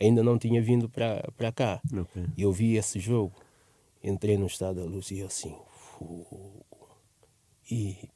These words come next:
Speaker 1: pá, eu um dia vou jogar nesse estádio." E, e, epá, aquilo são coisas, são sonhos que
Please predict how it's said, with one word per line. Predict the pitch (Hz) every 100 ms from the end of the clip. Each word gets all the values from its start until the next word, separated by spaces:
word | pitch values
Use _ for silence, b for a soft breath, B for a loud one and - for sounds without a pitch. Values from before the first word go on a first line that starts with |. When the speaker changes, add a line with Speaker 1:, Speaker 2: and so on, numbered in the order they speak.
| _
Speaker 1:
pá, | - - b b b b
eu | 110
um | 98 95
dia | 92 95
vou | 87 104
jogar | 92 107 104
nesse | 104 104 -
estádio." | - - 143 104 104 95 98 - _ _ _ -
E, | 113 123 113 123 - - 95
e, | 135
epá, | 170 190 104 90 113 - -
aquilo | - - 190 175 170 156 147 B B B B B
são | - 160 151
coisas, | 165 160 143 123
são | - 147 143
sonhos | - 147 156 151 131
que | - 135 131 127